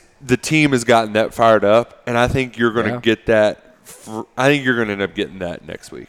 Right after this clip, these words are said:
Speaker 2: Okay.
Speaker 1: But not pressing, not bad, and not desperate bad, just, like, super fired up 'cause they're sick of losing.
Speaker 2: Well, that's what Stoops is saying. You know, he's saying, "Everyone outside of this program is talking about you all right now.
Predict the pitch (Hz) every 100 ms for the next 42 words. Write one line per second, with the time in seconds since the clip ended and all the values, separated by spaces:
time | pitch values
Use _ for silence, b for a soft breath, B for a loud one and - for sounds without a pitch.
0 | _ 95 110 139 165 _ b b b b
1 | - 135 143 127 - 110 - 90 95 120
2 | 113 113 107 113 131 147 143 - 170 190
3 | 127 113 - 98 101 - b b - 123
4 | - 113 - - 135 127 117 117 110 104
5 | 98 - 98 95 - 107 - 87 90 82
6 | - - b b 117 175 - 185 - 180
7 | 139 - 165 107 98 104 107 113 107 104
8 | 98 _ - 123 143 156 147 139 135 131
9 | 120 _ - 127 - 131 123 117 113 -
10 | 113 107 107 104 101 95 - - - 117
11 | 113 117 104 101 - 107 104 101 95 98
12 | 95 92